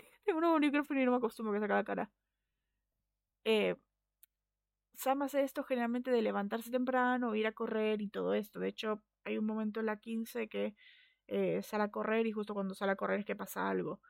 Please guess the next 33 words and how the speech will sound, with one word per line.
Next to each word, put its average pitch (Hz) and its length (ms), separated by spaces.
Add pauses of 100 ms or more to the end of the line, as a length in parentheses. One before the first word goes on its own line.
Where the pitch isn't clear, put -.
(680)
Me 240 120
parece 302 320
que 269 100
solamente 277 800
este 254 260
capítulo 262 440
y 240 100
en 196 180
la 175 200
quince 285 480
vemos 185 440
esto - 300
de - 140
que, 151 400 (320)
de 202 100
que 214 80
es 202 60
de 208 80
salir 202 260
a 196 80
correr. - 420 (1300)
No 294 60
me 294 80
acuerdo 269 240
otras 208 240
veces 208 240
que 208 120
lo 202 100
haya, 202 460 (140)
que - 80
lo 202 40
hayamos 208 360
visto. 208 480